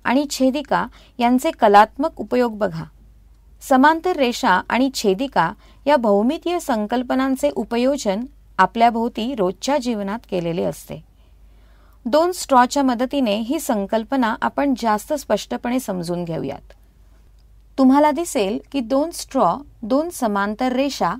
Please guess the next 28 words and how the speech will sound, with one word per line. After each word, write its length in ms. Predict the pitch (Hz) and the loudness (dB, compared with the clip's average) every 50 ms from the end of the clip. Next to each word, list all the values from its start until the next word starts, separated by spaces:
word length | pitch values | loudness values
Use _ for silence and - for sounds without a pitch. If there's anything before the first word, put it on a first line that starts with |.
| - _ _ - - - _ _ - - - - | -8 _ _ -20 -20 -20 _ _ -20 -20 -12 -2
रेषा 360 | 202 202 208 208 - 220 180 170 - - | 2 2 2 2 2 -4 -6 -6 -4 -4
एल 240 | 170 170 202 262 294 - _ _ _ _ _ - - _ - | -4 -2 -2 -2 -4 -6 _ _ _ _ _ -20 -12 _ 0
आणि 160 | 226 285 330 | 0 0 2
रेषा 360 | 269 247 226 214 - 233 233 - - - | 0 0 -2 -2 -4 -4 -6 -4 -2 -2
एम 200 | 220 254 294 269 | -2 0 0 0
दर्शवतात. 560 | 226 185 180 - - 185 170 - - - - _ _ - _ _ _ _ - - _ - - - - - - _ _ _ _ _ _ _ - 233 | -2 -2 -4 -6 -8 -8 -8 -8 -10 -14 -16 _ _ -20 _ _ _ _ -20 -20 _ -20 -20 -20 -20 -20 -20 _ _ _ _ _ _ _ -4 0
रेषा 360 | 233 254 254 - - 285 294 | 2 2 2 2 0 -2 -2
टी 480 | 294 - - 311 262 208 233 294 294 _ - _ _ _ _ - | -2 -4 -2 -2 -2 -2 -2 -6 -8 _ -20 _ _ _ _ 0
या 120 | 269 320 320 | 2 2 2
दोन 340 | 247 220 269 269 311 349 | 2 2 0 0 0 0
समांतर 580 | 349 - - 285 262 269 269 262 262 285 269 254 | -4 -4 -2 0 2 2 2 0 0 -2 -2 -2
रेषा, 480 | 233 214 226 254 - - 214 170 170 - 269 - - - - - _ - - | 0 0 0 -2 -2 -2 -2 -2 -2 -2 -8 -14 -20 -20 -20 -20 _ -6 0
रेषा 360 | 202 208 214 - - 214 196 - _ - | 2 2 2 2 0 -4 -4 -4 _ -4
एल 220 | 190 185 208 262 294 294 _ _ - _ _ - | -2 0 0 -2 -2 -6 _ _ -20 _ _ -4
आणि 160 | 240 262 302 | -2 0 0
रेषा 340 | 302 294 277 262 - 277 262 262 - - | 2 0 0 0 0 -2 -2 -2 -2 -2
एम 260 | 285 262 208 214 240 262 - _ _ _ _ _ - | -2 -2 -2 -2 -6 -8 -12 _ _ _ _ _ -2
यांना 320 | 214 208 196 196 208 214 | 0 0 0 2 0 0
बिंदू 440 | 208 190 208 202 202 202 202 208 214 - _ - | -2 -2 -2 -4 -2 -2 -2 -2 -4 -4 _ -2
ए 220 | 254 247 208 226 269 285 - - - - - | 0 0 0 0 -2 -6 -10 -20 -20 -10 -4
आणि 160 | 240 254 294 | -2 0 0
बिंदू 440 | 247 214 226 285 285 285 277 294 294 | 0 -2 -2 0 0 0 0 0 -2
बी 380 | 254 220 226 302 277 226 240 269 - - - - _ - - | -4 -4 -2 -2 0 0 -2 -6 -10 -14 -20 -20 _ -8 -4
या 120 | 262 269 269 | -2 -2 -2
दोन 320 | 220 214 262 285 320 330 | 0 0 0 0 0 0
वेगवेगळ्या 640 | 285 208 196 202 196 185 196 208 226 208 208 247 302 | -4 -2 0 0 0 0 -2 -4 -4 -2 -2 -2 -2
बिंदूंमध्ये 680 | 302 247 240 214 208 202 220 233 233 214 190 175 214 277 | 0 0 0 -2 0 -2 -2 -2 -2 -4 -4 -4 -6 -6
छेदते. 580 | 277 - 214 175 170 - - 156 160 - - | -4 -4 -4 -4 -6 -6 -12 -12 -12 -12 -14